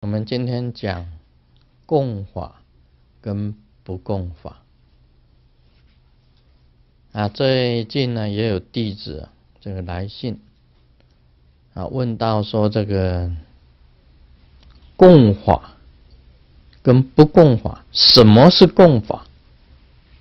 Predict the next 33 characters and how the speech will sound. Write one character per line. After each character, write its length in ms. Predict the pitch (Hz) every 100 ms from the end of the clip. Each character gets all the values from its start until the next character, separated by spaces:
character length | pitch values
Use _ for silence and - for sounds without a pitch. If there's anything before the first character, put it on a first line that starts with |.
| _
什 320 | - - 110
么 180 | 95 120
是 160 | 131 135
不 220 | - 127
共 280 | 127 131 98
法？ 280 | - - - _ _ _ _ _ _ _ _ _ _ _ _ _ _ _ _ _ _ _ _ _ _ _ _ _ - _ - _ _ _ _ _ _ _ _ -
那 100 | 117
么 40 |
也 160 | 120 110
就 200 | 107 139
是 180 | - 127
说 300 | - 123 127
啊， 220 | 117 107 - - -
因 140 | 120
为 100 | 127
我 100 | 117
们 200 | 98 104
《真 180 | 107 123
佛 180 | 120 113
报》 200 | 117 120
啊， 280 | 104 95 92 - - - _ _ _
啊， 460 | - 95 92 87 85 82 - -
经 200 | 113 107
常 340 | - 98 110
有 240 | 104 87
这 140 | 87 101
个 80 | 95
师 260 | - 107
尊 440 | 107 107 113 110 110 _ _ _ _
出 120 | - 113
去 220 | 107 107
弘 320 | - 90 104
法， 240 | 104 -